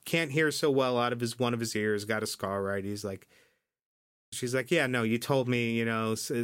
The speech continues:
somebody shot at you, they missed, right? And you shot back and you missed, right?"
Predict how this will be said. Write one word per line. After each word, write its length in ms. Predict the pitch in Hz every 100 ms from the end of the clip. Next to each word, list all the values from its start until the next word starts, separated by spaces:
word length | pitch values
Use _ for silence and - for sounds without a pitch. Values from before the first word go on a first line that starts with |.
| 107
somebody 400 | 139 131 127 123
shot 240 | 123 123
at 60 | 117
you, 160 | 117 117
they 140 | 113
missed, 420 | 110 110 104 -
right? 320 | 117 110 110 107
And 140 | 107
you 120 | 113
shot 300 | 107 123 104
back 300 | 110 98 95
and 120 | 101
you 120 | 107 98
missed, 360 | 90 - -
right?" 320 | 104 95 101